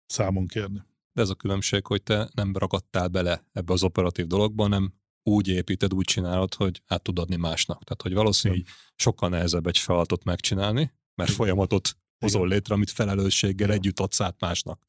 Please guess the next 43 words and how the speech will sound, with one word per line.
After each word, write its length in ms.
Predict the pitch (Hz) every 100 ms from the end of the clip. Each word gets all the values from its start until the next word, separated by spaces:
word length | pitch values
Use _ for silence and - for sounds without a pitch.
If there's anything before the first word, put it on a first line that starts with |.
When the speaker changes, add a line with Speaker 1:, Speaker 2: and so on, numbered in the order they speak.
| -
Speaker 1:
Igen. 280 | 110 98 92
Speaker 2:
Nem 140 | - 98
az, 120 | 92
hogy 120 | 95
old 200 | 92 87
meg 160 | 85 82
helyettem, 460 | 87 80 - 82
és 180 | 85 -
akkor 200 | - 101
Speaker 1:
Igen. 120 | 95
Speaker 2:
utána 180 | 87 90
holnap 340 | - 90 85 -
is 140 | 87
hozzád 340 | - 87 80 78
fognak 280 | 87 80
menni 160 | - 80
Speaker 1:
És 60 | 85
Speaker 2:
a 20 |
Speaker 1:
az 80 | 107
Speaker 2:
kérdésekkel. 420 | 127 123 113 120
Speaker 1:
átadás 160 | 113 113
az 160 | 104
egy, 200 | 107 101
ö, 120 | 110
tudásbázisponton 1000 | 104 117 101 90 95 92 95 - 101 - 90
keresztül 420 | 107 95 - 107
történik, 580 | - 104 - 107 113 107
tehát 240 | - 98
nem 180 | 107 110
elmondom, 540 | - 107 104 107 113
hogy 140 | 120 113
mit 140 | 113
kell 160 | - 104
csinálni, 480 | - 110 101 104 101 - _ -
nem 200 | 110 107
leírom 360 | 104 113 117
egy 160 | 113 113
e-mailbe, 520 | 117 113 113 120 120
hanem 220 | - 104 101
készítek 560 | - 107 107 - 107
egy 60 | -
tudásbázispontot, 1120 | - 104 98 95 98 95 - 120 113 135 135 - _ _ _ _ _ _ _ _ -
vizsgával, 580 | 107 95 104 107 143 147